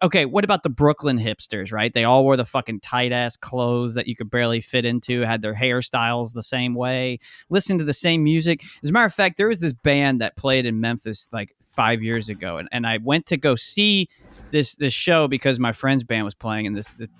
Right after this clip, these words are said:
band was headlining, and they sounded, I could tell you probably the street that they grew up in, Brooklyn. So after the show, you know, I go up to the guy, I said, "Hey, good show." I go, "Are y'all from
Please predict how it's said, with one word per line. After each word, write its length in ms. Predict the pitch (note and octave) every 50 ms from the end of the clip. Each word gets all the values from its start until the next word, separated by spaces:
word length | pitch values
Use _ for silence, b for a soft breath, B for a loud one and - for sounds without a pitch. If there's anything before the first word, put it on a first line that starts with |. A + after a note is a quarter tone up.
| _ _ _
band 220 | C3+ C3 C3+ C3+
was 120 | B2 A2 -
headlining, 500 | - D3+ D#3+ D3 B2+ A2+ G#2+ G#2 G2+ - b b b b b b b b b _ _ _ _
and 140 | - C#3 C3+
they 80 | B2+ B2
sounded, 580 | - - - C3+ C3 C3 C3+ C3+ C3 C3 B2+ -
I 120 | C3+ D3
could 180 | - - D3 -
tell 240 | - D#3 C#3 B2+
you 120 | B2+ A#2+ G#2+
probably 300 | - C3 A#2 A#2+ A2+ G#2
the 100 | F#2 G#2+
street 460 | - - - - B2 A#2 A#2 A#2 -
that 140 | A2+ G2+ -
they 140 | G2+ F#2+ F#2
grew 200 | - G2 G2 E2
up 120 | D#2+ -
in, 100 | G2 F2+
Brooklyn. 460 | - G#2 G#2 G2 - - F#2 G2 -
So 120 | - - D3+
after 220 | D3+ D3+ - C#3
the 80 | A#2+ A2+
show, 440 | - - F3 F3 F3+ D3+ B2+ A#2+ b b b b b b b b b b b _ _ _
you 100 | - C3+
know, 100 | B2+ A#2+
I 80 | A#2 A#2+
go 120 | C3+ C3+
up 120 | D3+ E3+
to 100 | - -
the 40 | B2+
guy, 160 | A#2+ A2+ B2 C3+ D3
I 60 | C#3+
said, 200 | C3+ - D#3 C#3+
"Hey, 100 | E3 F#3+
good 200 | F3 E3+ F3+ E3
show." 240 | - - F#3 F#3 F3+
I 60 | D#3+ D3
go, 120 | C#3 C#3
"Are 120 | - B2+
y'all 160 | C#3+ F3 A3 B3
from 220 | - B3+ E3+